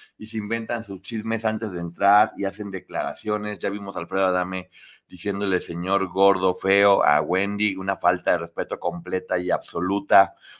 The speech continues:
Ya estábamos viendo a la señorita, eh, muy guapa, por cierto, que, que primero dijeron que la habían detenido por unos relojes, por el hurto de unos relojes, y que entró como la Mujer Maravilla y dijo,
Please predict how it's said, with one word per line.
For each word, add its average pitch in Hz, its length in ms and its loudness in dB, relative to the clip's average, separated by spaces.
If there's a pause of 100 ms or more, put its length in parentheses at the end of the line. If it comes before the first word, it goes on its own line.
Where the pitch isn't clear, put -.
(200)
Ya 120 140 2
estábamos 120 380 4
viendo 120 280 -4
a 117 40 0
la 107 100 0
señorita, 113 840 2
eh, 87 600 -6
muy 110 200 -4
guapa, 104 400 4
por 101 140 -6
cierto, 98 400 -4
que, 82 720 -4 (460)
que 156 120 -4
primero 98 460 0
dijeron 101 380 -2
que 95 100 -4
la 87 100 4
habían 90 180 0
detenido 95 480 -4
por 85 200 -4
unos 95 280 -2
relojes, 95 460 0
por 87 200 -4
el 87 100 -4
hurto 95 200 -6
de 98 60 -4
unos 95 200 -8
relojes, 90 360 -4
y 95 60 -8
que 87 100 -14
entró 87 200 -12
como 98 180 -8
la 90 100 -2
Mujer 92 280 -10
Maravilla 104 480 -4
y 98 80 -2
dijo, 104 320 -4